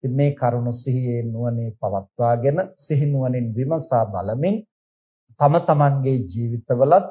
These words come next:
මේ අංග තුන හැකි පමණින් සම්පාදනය කරගන්න. මොනවද අංග තුන? මුසාවෙන් වැළකීම, ඊළඟට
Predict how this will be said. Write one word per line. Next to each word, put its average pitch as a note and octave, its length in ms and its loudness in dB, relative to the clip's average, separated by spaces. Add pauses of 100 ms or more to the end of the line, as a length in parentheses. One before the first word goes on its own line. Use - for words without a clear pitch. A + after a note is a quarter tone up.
මේ D3 280 -2 (160)
අංග D3 300 -4 (140)
තුන B2+ 300 -4
හැකි C3+ 420 -4
පමණින් D3 680 0
සම්පාදනය C3+ 920 2
කරගන්න. A2+ 480 -2 (120)
මොනවද B2+ 360 0
අංග A#2 180 0 (100)
තුන? D#3 240 -2 (680)
මුසාවෙන් D3+ 680 8
වැළකීම, D3 680 -4 (1000)
ඊළඟට D3 500 6